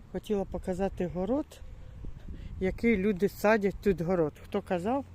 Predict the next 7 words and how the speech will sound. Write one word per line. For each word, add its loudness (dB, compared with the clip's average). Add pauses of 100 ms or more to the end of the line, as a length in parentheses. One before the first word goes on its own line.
(480)
що -2
там? 0 (4000)
Вон, -4
бачите, -4 (500)
ото 0
сіткою 0
огорожено. 2